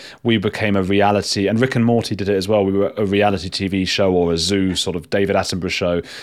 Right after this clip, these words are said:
to, uh, other civilizations. Um, I've got, um, I've got questions from viewers here, some stuff that's beyond my pay grade. Uh,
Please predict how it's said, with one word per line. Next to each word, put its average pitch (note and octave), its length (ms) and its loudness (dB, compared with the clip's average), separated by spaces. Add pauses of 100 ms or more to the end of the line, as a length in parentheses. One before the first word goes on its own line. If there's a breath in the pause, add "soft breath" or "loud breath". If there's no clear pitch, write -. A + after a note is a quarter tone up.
(160 loud breath)
to, F#2 460 0 (140)
uh, F2 340 0 (140)
other F#2 220 -2
civilizations. E2+ 1040 -4 (440 loud breath)
Um, A2 300 0
I've A2+ 180 -2 (120)
got, G3+ 340 4 (220)
um, B2 500 4
I've A2+ 120 -4
got - 160 -2
questions C#3 580 0
from G#2 200 -2
viewers G2 460 0
here, B2 380 -2 (100)
some G#2+ 240 -2
stuff G2 320 -2
that's G2 220 -4
beyond G2 260 -2
my G2 460 -2
pay F#2+ 240 0
grade. A#2 400 0 (340 loud breath)
Uh, G2+ 480 4